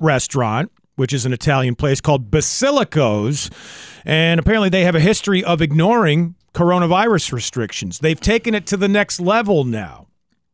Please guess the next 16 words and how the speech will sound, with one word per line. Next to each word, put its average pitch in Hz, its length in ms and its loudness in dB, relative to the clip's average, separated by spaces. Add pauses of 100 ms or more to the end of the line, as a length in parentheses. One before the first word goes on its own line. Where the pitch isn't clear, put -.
(140)
They've 139 120 0
got 156 200 2
a 139 80 2
sign 220 500 2
on 160 140 2
their 151 160 2
front 170 340 -2
door 143 520 4
that 139 160 -2
says 160 500 0
you 170 160 2
need 190 280 0
proof 226 460 0
of 151 220 -2
being 185 340 2 (100)
unvaccinated 156 1600 -2